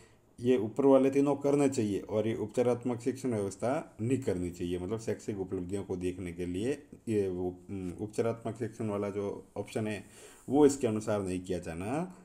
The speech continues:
चाहिए। अब हम क्वेश्चन नंबर फिफ्टीन की तरफ बढ़ते हैं। क्वेश्चन नंबर फिफ्टीन है हमारे कि अच्छे प्रश्न पत्र की क्या विशेषता है?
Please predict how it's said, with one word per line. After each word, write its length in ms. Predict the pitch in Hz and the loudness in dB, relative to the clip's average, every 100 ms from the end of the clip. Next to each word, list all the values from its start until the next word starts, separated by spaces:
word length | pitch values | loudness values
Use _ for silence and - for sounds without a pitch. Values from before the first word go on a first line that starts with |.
| - - | -18 -4
चाहिए। 380 | 95 82 80 - - | -2 -2 -8 -10 -4
अब 120 | 110 | -2
हम 160 | 113 113 | -2 -2
क्वेश्चन 320 | 120 117 117 | -4 -2 -2
नंबर 240 | 107 110 | 0 0
फिफ्टीन 460 | 117 117 113 117 113 | -2 -4 -6 -2 -2
की 100 | 110 | -2
तरफ 200 | 104 98 | -2 -2
बढ़ते 300 | 95 92 101 | -4 -4 -6
हैं। 180 | 131 143 - _ - | -6 -8 -16 _ -6
क्वेश्चन 260 | 135 175 | -2 2
नंबर 180 | 139 127 | 4 4
फिफ्टीन 360 | 120 120 123 120 | 2 0 0 0
है 80 | 110 | 0
हमारे 340 | 98 98 113 | -2 -2 -4
कि 160 | 110 113 - - - | -4 -6 -6 -12 -12
अच्छे 400 | 110 - - 151 | -12 -8 0 0
प्रश्न 360 | - 135 139 | 0 -4 -2
पत्र 240 | 131 127 - | 0 -2 -4
की 180 | - | -4
क्या 180 | 131 160 | 0 2
विशेषता 460 | 127 117 110 - 87 | 2 2 0 -2 -6
है? 200 | 85 | -10